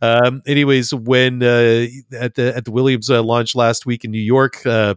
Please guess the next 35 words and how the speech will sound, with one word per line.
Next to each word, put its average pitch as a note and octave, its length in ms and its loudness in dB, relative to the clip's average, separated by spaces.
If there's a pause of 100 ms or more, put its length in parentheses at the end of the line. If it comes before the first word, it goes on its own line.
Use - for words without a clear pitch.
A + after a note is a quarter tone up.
you A#2+ 120 -6
know, G#2+ 40 -4
the G2+ 80 -10
media A2 300 -4
asked, A2 260 -2
uh, G#2+ 240 0
Alex A2 280 -4
Albon A#2 460 0 (380)
about, A2+ 440 -2
uh, C3 40 2
his A2+ 300 0
future, D3 520 0
and A#2+ 220 0
Albon A2+ 440 0
said, A2 200 -2
quote, D3+ 320 0
I C3 120 0
would B2 160 -4
be A2+ 120 -8
nine B2+ 280 0 (100)
if B2+ 220 -4
I A#2+ 80 2
said A2+ 340 -2
that, - 300 -2
uh, G#2 220 2
there A2+ 100 0
have A#2 160 -2
been G#2+ 140 -10
questions B2 580 -2
and G#2+ 160 -12
general A2 280 -6
chats A#2 340 -2
surrounding A2 400 -2
my, F#2+ 180 -4
uh, G#2 460 -4